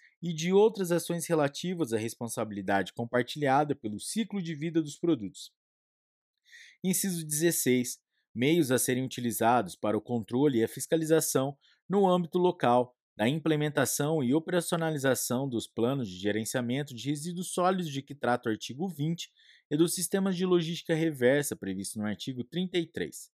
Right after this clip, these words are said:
Inciso dezessete. Ações preventivas e corretivas a serem praticadas,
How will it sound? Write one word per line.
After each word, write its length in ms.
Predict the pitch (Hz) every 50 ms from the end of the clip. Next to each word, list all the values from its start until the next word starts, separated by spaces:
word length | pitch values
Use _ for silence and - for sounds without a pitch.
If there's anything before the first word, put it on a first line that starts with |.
| _ _ _ _ _ _ _ _ -
Inciso 500 | 185 190 185 - - 208 202 180 180 170
dezessete. 800 | 160 156 156 180 175 - - - 107 104 104 - - - - _ _ _ _ _ _ _
Ações 460 | - 117 123 - - - 190 208 196
preventivas 800 | - - 165 147 143 143 139 127 - - 214 220 202 202 165 160
e 60 | 151
corretivas 680 | - - 127 123 117 - - - 156 165 156 143 107 110
a 80 | 110
serem 280 | - - 143 135 143 139
praticadas, 760 | - 143 139 139 - - - 95 95 92 80 - - - -